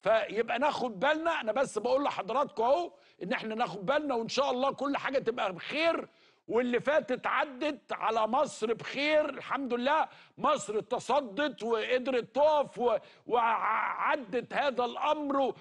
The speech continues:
وما كانش عندنا مشاكل مستشفيات زي الباقيين. بس قلبي يحدثني شرًا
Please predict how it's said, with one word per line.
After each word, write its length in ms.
وما 200
كانش 320
عندنا 440
مشاكل 880
مستشفيات 840
زي 240
الباقيين. 460
بس 560
قلبي 480
يحدثني 760
شرًا 480